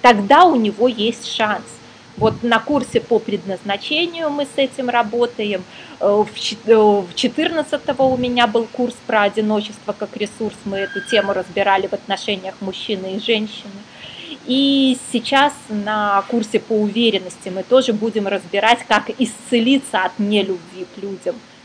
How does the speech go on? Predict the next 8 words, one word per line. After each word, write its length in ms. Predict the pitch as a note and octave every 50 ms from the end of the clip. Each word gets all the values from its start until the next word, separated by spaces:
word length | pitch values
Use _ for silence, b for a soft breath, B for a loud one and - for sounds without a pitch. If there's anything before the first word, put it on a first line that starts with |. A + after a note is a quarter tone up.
| B -
как 260 | - A#3 A3 - -
перейти 760 | - A#3 G#3 G#3 G#3 G#3 G3+ - - - C4+ C#4+ D#4 C#4+ - -
от 220 | - G#3+ G#3 G3 - -
нелюбви 920 | G#3 G3 F#3+ G#3 A#3 C#4 D4 C4+ C#4 C4+ A#3+ A3+ - - A#3+ A#3+ A#3+ A3+ - - - -
к 280 | A3+ G#3+ G3+ G3+ G3+ -
интересу 800 | A3 G#3 G3 G3+ - A3 G#3 G#3+ A#3 A#3 - - - A3+ G#3 G3
и 400 | F#3 F3 - - G3 G3 G3 F#3
любви. 460 | G3+ G#3 F#3+ - F#3+ G3+ A3 G3+ F3